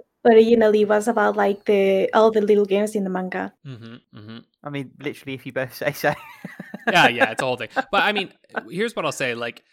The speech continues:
Speaker 2: I think they're all competent enough. It's just that I, th-, I, I, I feel consensus in general is that this one, like, uh, Eternal Duelist Soul, is kind of the best of them,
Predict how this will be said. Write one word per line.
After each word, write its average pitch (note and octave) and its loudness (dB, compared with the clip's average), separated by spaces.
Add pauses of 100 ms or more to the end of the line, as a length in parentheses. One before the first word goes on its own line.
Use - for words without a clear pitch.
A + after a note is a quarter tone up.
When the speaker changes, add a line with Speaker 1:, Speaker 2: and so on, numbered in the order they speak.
Speaker 2:
I D3+ 0
think B3 -8
they're C#3+ -6
all B2 -6
competent A#2 -12
enough. G2+ -10 (200)
It's - -18
just C#3+ -12
that A#2+ -2
I, A#2+ -14
th-, - -20
I, - -14
I, - -20 (140)
I - -20
feel F#3+ -12
consensus B2+ -8
in G#2+ -18
general A2+ -12
is A2 -12
that G#2+ -10 (220)
this A#2+ -6
one, A2 -8
like, G2+ -18 (120)
uh, G#2 -10
Eternal G#2+ -14
Duelist G#2 -12
Soul, G#2 -12
is G#2+ -14
kind A2 -10
of G#2+ -18
the G#2 -14
best G#2+ -12
of B2 -10
them, C#3 -12